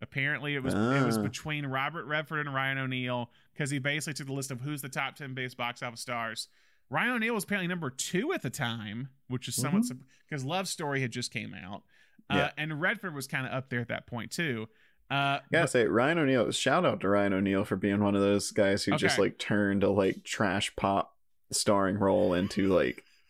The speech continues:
Speaker 2: art films for the next five years.
Speaker 1: So,
Speaker 2: <laughs> Like
Speaker 1: yeah, so what, what I found about, so odd about Ryan O'Neal is, like, 'cause some people don't love him in this movie. I like him in this movie.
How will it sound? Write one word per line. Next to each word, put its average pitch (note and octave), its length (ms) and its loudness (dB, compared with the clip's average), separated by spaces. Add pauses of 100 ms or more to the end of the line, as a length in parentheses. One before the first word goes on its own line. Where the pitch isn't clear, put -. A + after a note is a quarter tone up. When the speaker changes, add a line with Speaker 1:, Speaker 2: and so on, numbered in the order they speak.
(480)
Speaker 2:
art G2+ 280 4 (260)
films F#2+ 400 2
for F#2+ 180 2
the G2 100 2
next - 400 0
five F#2+ 260 2
years. - 280 0
Speaker 1:
So, A3+ 140 4
Speaker 2:
<laughs> - 20 8
Like - 140 2
Speaker 1:
yeah, F#3+ 280 2
so A3 160 -4
what, B3+ 280 -2
what G#3 140 0
I C#4 100 0
found D#4 260 -4
about, G#3 200 -4 (340)
so G3 180 -4
odd E3 180 -2
about D#3+ 220 -4
Ryan D3 240 0
O'Neal B2+ 440 -4 (100)
is, C3+ 220 -4
like, C#3 220 -2
'cause C3+ 100 -10
some G3+ 100 -4
people G#3+ 140 -2
don't D3+ 160 -4
love C3+ 160 0
him B2 100 -4
in A#2 80 -4
this A#2 160 -12
movie. G#2+ 380 -8
I C#3 140 -2
like C3+ 200 -2
him A#2+ 80 -10
in A2+ 60 -10
this G#2+ 120 -14
movie. G2 280 -14